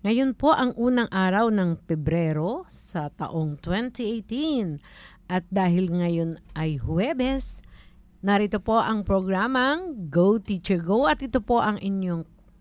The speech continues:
classmate Malu. Samahan niyo po kami sa loob ng isang oras. Ito po ang Go Teacher Go,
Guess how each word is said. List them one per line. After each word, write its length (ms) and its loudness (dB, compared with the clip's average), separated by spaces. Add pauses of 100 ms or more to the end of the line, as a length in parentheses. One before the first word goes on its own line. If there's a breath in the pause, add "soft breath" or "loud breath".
(220)
classmate 640 -2
Malu. 400 -6 (480 loud breath)
Samahan 420 2
niyo 80 0
po 140 0
kami 320 2
sa 480 -2
loob 480 -2
ng 400 -6
isang 320 -8
oras. 480 -10
Ito 160 -14
po 160 -4
ang 240 -4
Go 160 2
Teacher 340 -4
Go, 380 0